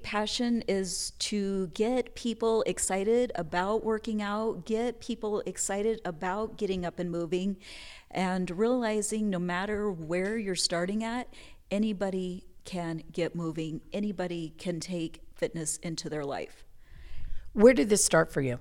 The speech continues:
Speaker 1: About six, seven years ago, I was probably forty pounds heavier than I am now. I was not doing much of anything, um, eating a lot of pizza,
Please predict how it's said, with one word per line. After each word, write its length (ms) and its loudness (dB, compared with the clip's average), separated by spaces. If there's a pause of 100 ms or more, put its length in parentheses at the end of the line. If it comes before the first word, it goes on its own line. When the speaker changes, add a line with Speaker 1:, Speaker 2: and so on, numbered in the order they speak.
(1040)
Speaker 1:
About 580 0
six, 360 2
seven 500 2
years 240 -2
ago, 500 -2
I 140 0
was 640 -2
probably 320 -4
forty 240 -6
pounds 320 -6
heavier 400 -4
than 160 -4
I 80 -4
am 240 -4
now. 360 -6 (460)
I 140 -2
was 420 -2
not 280 -4
doing 320 -2
much 260 -4
of 80 -4
anything, 560 -2
um, 320 -6
eating 160 -4
a 60 -4
lot 160 0
of 80 -4
pizza, 420 -4